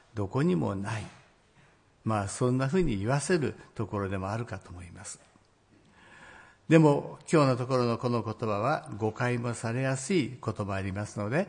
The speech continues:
えー、それをですね、えー、見てまいりたいと思います。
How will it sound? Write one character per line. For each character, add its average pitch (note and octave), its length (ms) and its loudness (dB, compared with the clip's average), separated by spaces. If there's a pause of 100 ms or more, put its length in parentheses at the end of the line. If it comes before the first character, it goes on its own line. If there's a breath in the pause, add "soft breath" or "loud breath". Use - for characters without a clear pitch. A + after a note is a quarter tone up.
(440 loud breath)
え G2+ 140 -2
ー、 G2+ 60 -2
そ G#2+ 180 -2
れ G#2+ 120 -2
を F#3 140 2
で C3+ 120 0
す - 120 -10
ね、 E3 240 -2 (280 loud breath)
え G2 160 -6
ー、 - 20 -8
見 F#2+ 80 -6
て G2 160 -4
ま F#2+ 140 -2
い F#2 40 -4
り F2+ 60 -8
た G#2 160 -6
い F#2+ 60 -8
と G2 100 -10
思 F#2+ 100 -12
い F#2 100 -12
ま G2+ 140 -10
す。 - 180 -8